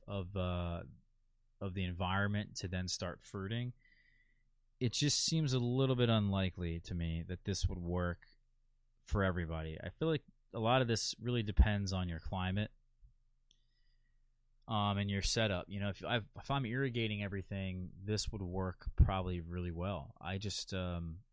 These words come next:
I don't know. I think I'm gonna try it 'cause this is probably the coolest one of the bunch.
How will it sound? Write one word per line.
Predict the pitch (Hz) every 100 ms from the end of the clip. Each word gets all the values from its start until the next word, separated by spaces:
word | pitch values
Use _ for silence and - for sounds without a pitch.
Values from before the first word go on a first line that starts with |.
| _ _ _ _ - - - -
I | -
don't | 156
know. | 135
I | 98
think | - 170
I'm | 190
gonna | 175
try | 131 - 117 120
it | 135 -
'cause | 101
this | 120 -
is | 135
probably | - 123 113
the | 92
coolest | - 117 113 -
one | 104 101
of | 90
the |
bunch. | 85 90 104 143 - -